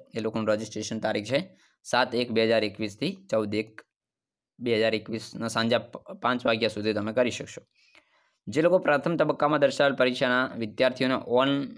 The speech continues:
login આઈ ડી અને પાસવર્ડ માટે રજિસ્ટ્રેશન કરાવવું ફરજિયાત છે. રજિસ્ટ્રેશન કર્યા બાદ તુરંત જ તમને પાસવર્ડ મળી જશે અને તે પરીક્ષાર્થીએ નોંધી રાખવાનો રહેશે. નેક્સ્ટ છે કે પ્રથમ તબક્કામાં લેવાનાર પરીક્ષાઓ માટે પ્રથમ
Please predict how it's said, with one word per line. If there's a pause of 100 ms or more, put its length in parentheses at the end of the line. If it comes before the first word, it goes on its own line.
(640)
login
આઈ
ડી (240)
અને
પાસવર્ડ
માટે
રજિસ્ટ્રેશન
કરાવવું
ફરજિયાત
છે. (540)
રજિસ્ટ્રેશન
કર્યા
બાદ
તુરંત
જ
તમને
પાસવર્ડ
મળી
જશે
અને (240)
તે
પરીક્ષાર્થીએ (480)
નોંધી
રાખવાનો
રહેશે. (1800)
નેક્સ્ટ
છે
કે
પ્રથમ
તબક્કામાં
લેવાનાર
પરીક્ષાઓ
માટે
પ્રથમ